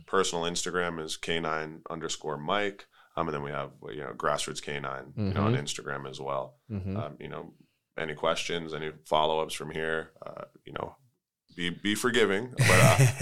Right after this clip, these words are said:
Speaker 1: I will get back to you. It may take
Speaker 2: Yeah.
Speaker 1: me a little bit, but I, I promise I'll, I will get back to you. Um, and Cam, thanks for, you know, having me on here,
Speaker 2: Of
Speaker 1: you know.
Speaker 2: course.
Speaker 1: Um,
Speaker 2: And I'm gonna be dragging you more into the detection world, you know,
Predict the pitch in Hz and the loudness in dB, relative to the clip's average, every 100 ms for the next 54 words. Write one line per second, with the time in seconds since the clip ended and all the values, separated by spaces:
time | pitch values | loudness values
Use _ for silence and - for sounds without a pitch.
0 | 107 85 92 98 95 92 87 - 67 78 | 4 8 6 6 4 4 2 0 -2 0
1 | 87 98 98 90 87 82 73 - 76 76 | 4 2 4 0 0 0 -2 -6 -6 -6
2 | 55 78 - 82 80 78 76 - 76 73 | -6 -8 -2 -2 -2 -4 -4 -4 -6 -4
3 | 76 76 67 71 71 - 87 92 _ _ | -4 -6 -2 -2 -2 -6 -12 -12 _ _
4 | _ _ 78 76 73 - - 80 80 - | _ _ -2 -2 -4 -12 -4 -2 -2 -2
5 | 82 80 - - - 78 73 73 76 76 | -4 -4 -8 -8 -2 -2 -2 -6 -4 -2
6 | 76 73 71 69 71 80 76 76 113 76 | -2 -4 -4 -2 -2 -4 -8 -2 -2 2
7 | 120 180 127 - - - _ - _ - | 4 4 4 0 -4 -16 _ -20 _ -6
8 | 67 67 - - _ 135 143 170 151 117 | -6 -8 -16 -20 _ 4 8 8 8 10
9 | 131 139 143 131 123 120 120 127 120 107 | 8 10 8 10 8 10 10 10 8 6
10 | 120 110 135 127 131 135 135 135 120 107 | 6 4 6 8 8 8 2 6 8 10
11 | 104 | 8